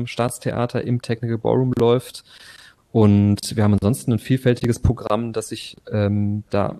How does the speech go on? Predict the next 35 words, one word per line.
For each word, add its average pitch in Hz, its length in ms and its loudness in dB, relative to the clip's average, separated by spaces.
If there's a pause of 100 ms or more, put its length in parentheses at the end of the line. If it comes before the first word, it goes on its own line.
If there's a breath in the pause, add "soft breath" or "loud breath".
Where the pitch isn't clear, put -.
(340)
immer 143 300 6
wieder 135 320 6
auch - 240 0
ganz 123 260 2
nah 123 220 4
mit - 160 0
der 110 80 0
Wissenschaft - 760 -2
an 127 140 -2
Themen 135 260 -2
auseinandersetzt. 123 800 -2 (360 loud breath)
Ich - 100 -20
glaube, 113 180 2
da 110 80 4
lohnt 117 240 4
sich - 160 -6 (100)
es - 140 -10
immer 123 180 2
mal, 110 160 4
wenn 104 120 2
man 104 100 2
hier 110 80 4
in 107 60 2
der 104 100 0
Nähe 107 180 2
ist, 107 220 -2
auf - 80 -14
den 104 160 -2
Spielplan 107 400 -4
zu - 100 -12
gucken - 300 -6
und 101 100 -2
vielleicht - 280 -8
einfach 107 180 -6
vorbeizukommen. 101 680 -8